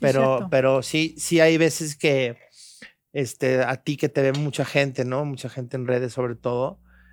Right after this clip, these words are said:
Speaker 1: este, pues de pronto me brinca muchísimo tener como que esa, esa vida parale-, esa una, una vida como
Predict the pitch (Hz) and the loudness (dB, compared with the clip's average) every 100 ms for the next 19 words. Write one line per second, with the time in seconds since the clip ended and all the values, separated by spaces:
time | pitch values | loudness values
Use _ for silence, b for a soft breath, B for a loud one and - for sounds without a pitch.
0 | b - 113 - - 123 117 113 113 113 | b -10 -10 -10 -6 -4 -4 -6 -8 -12
1 | _ b b b 131 123 120 139 135 139 | _ b b b -2 0 0 0 0 4
2 | 147 135 123 120 - 135 131 135 139 139 | 6 6 2 -2 -8 -4 0 0 0 0
3 | 139 127 - 127 139 131 123 127 123 127 | 0 -2 -6 -6 -4 -4 -4 -4 -4 -4
4 | 143 135 117 131 - 135 123 - b b | -4 -4 -4 -4 0 0 0 -6 b b
5 | b b _ - 139 160 160 165 156 147 | b b _ -2 2 4 6 6 6 6
6 | 135 135 139 143 151 - 175 170 165 165 | 6 6 4 4 0 -2 -4 -2 2 4
7 | 170 170 - 175 156 | 6 4 2 2 0